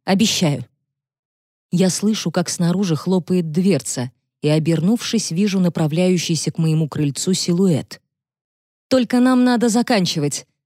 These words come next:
Наверное, Патрик вернулся. Я вам потом перезвоню». Дав отбой, я бросаю телефон на диван и иду к дверям.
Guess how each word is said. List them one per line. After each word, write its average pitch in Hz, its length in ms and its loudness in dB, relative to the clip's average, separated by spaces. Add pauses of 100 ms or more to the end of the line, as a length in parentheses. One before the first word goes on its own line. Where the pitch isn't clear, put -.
(120)
Наверное, 185 540 2
Патрик 175 380 -2
вернулся. 147 600 -2 (440)
Я 220 140 4
вам 220 160 2
потом 233 280 0
перезвоню». 202 580 0 (1040)
Дав 185 300 0
отбой, 190 360 0
я 196 160 2
бросаю 180 480 0
телефон 175 540 0
на 165 100 0
диван 214 480 0 (320)
и 202 200 2
иду 196 160 0
к 196 80 -2
дверям. 175 480 0